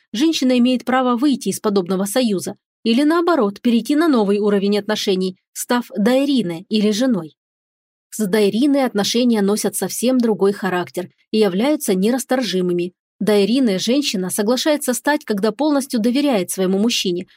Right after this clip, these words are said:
готова уступить ему многие свои права и свободу. Статус дайрины женщина получает и тогда, когда собирается завести ребёнка.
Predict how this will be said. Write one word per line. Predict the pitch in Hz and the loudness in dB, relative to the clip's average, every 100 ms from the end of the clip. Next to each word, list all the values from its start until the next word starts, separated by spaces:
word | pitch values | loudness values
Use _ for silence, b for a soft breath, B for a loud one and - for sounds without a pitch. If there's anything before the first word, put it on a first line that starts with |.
| b _ 214 | b _ -2
готова | 226 226 285 214 | -2 0 2 2
уступить | 208 240 - 277 | 0 -2 -2 -2
ему | 214 208 | 0 2
многие | 208 254 202 202 | 2 2 2 0
свои | 202 196 196 | 0 -2 0
права | 202 185 240 | -2 -2 -2
и | 254 | -2
свободу. | - 220 180 170 185 - _ _ _ _ _ _ _ | 0 -2 -2 -6 -10 -18 _ _ _ _ _ _ _
Статус | - - 214 214 202 | -6 0 2 2 -2
дайрины | 202 208 208 262 254 170 | 0 2 2 2 0 -2
женщина | 170 285 302 269 254 | 0 0 2 0 0
получает | 247 240 277 254 240 | 0 0 0 0 0
и | |
тогда, | 226 196 180 254 | -2 -2 0 -2
когда | 285 190 196 | -2 0 0
собирается | 202 190 196 247 254 196 | 0 0 0 0 -2 -2
завести | 180 180 - 208 | -2 -2 0 0
ребёнка. | 202 180 160 - | 0 -2 -6 -12